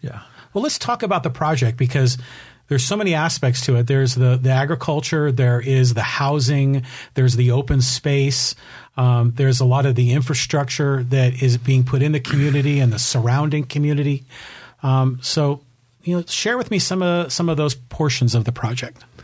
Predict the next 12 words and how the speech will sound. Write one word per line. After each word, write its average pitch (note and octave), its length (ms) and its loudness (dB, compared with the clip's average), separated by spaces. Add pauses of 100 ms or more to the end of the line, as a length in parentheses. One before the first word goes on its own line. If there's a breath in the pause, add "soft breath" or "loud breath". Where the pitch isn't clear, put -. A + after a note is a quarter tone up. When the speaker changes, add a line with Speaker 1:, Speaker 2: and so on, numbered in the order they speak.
(920 loud breath)
Speaker 1:
Well, D#3 140 -2
let's D3 140 -2
start B2+ 320 0
on A2 160 0
Espola. G2 540 -6 (360)
Speaker 2:
Okay. B2 260 0 (920 loud breath)
Speaker 1:
Um, G2+ 460 -4 (280)
we're A2 200 -2
building G#2+ 420 0
an F#2 80 -14 (140)
eight-foot B2 480 -6
sidewalk. - 580 -12